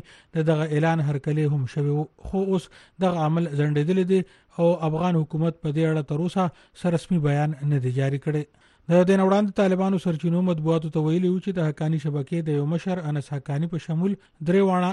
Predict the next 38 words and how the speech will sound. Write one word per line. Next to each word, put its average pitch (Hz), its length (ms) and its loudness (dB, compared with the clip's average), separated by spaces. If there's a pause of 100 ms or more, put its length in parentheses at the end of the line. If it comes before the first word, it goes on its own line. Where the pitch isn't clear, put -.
اهم 160 220 2
طالبان 156 500 0
به 170 140 0
قطر 156 340 -2
ته 139 200 -4
انتقالول 147 520 -2
کیږي 151 420 -2 (340)
او 170 80 -2
په 156 200 0
قطر 175 320 0
کې 185 140 -4
به 185 140 2 (420)
د 170 200 4
دوه 180 280 -2
پروفیسرانو 165 680 0
پرېښودلو 151 640 -2
په 135 140 -4
بدل 160 180 0
کې 156 240 -4
طالبان 151 480 0 (200)
کمانډران 156 640 0
خوشي - 340 -8
کړي 147 240 -2
شي. 156 200 -6 (460)
د 214 180 -2
انس 196 240 0
حقاني 170 320 0
په 160 120 -4
شمول 170 320 0
درې - 560 -2
طالبان 160 380 0
کمانډران 147 600 0
د 151 160 -2
کال 151 180 0
دوه 165 120 0
زره 156 180 0
شپاړسم 143 560 -2
راهیسې 180 340 0